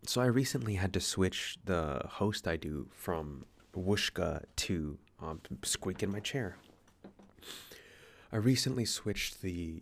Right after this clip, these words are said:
the podcast host that I use from Wooshka, which is an Australian one, over to Anchor.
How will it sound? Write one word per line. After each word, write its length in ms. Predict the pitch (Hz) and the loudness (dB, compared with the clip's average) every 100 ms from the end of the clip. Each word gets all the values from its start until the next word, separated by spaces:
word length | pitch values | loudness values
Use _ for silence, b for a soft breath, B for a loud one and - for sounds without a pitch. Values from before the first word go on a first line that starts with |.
| - | -6
the 80 | 92 | -6
podcast 840 | - 95 95 - 123 127 - - | -4 -2 -2 -2 -2 -2 -8 -10
host 380 | - 143 151 - | 2 2 2 0
that 140 | 143 143 | 0 0
I 40 | |
use 420 | 143 165 180 190 | 0 0 -2 -4
from 340 | - 101 90 82 | -2 0 0 0
Wooshka, 500 | 120 - - 85 104 B B B B B - | 0 0 -2 -4 -6 B B B B B -2
which 180 | 101 | 0
is 60 | 95 | 2
an 100 | 95 | 2
Australian 600 | 90 - - 104 101 87 | 2 0 2 4 4 4
one, 160 | 85 87 | 2 0
over 220 | 98 98 | 2 2
to 140 | 92 - | 2 2
Anchor. 640 | 101 131 143 92 85 113 | 2 2 2 0 0 0